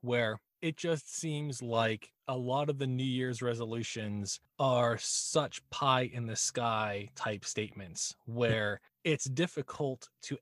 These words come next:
actually map that journey until you get to this super awesome resolution that I'm trying to get to that you forget about within the first three to four weeks of actually doing it, 'cause those habits and discipline just isn't there.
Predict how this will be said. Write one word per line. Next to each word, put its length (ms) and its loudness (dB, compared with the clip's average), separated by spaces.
actually 960 -2
map 480 -2
that 280 0
journey 520 -4
until 400 2
you 160 2
get 280 0
to 140 -2
this 480 2
super 580 -4
awesome 540 0
resolution 600 4
that 100 -2
I'm 180 0
trying 320 0
to 60 -6
get 200 0
to 280 -2
that 180 -4
you 160 -4
forget 400 -2
about 440 -2
within 440 0
the 80 0
first 480 -2
three 400 -2
to 140 -8
four 320 -2
weeks 360 -4
of 180 -6
actually 460 -6
doing 280 2
it, 140 -2
'cause 180 -2
those 240 -4
habits 360 -2
and 120 -6
discipline 420 -4
just 260 -4
isn't 340 -6
there. 220 -10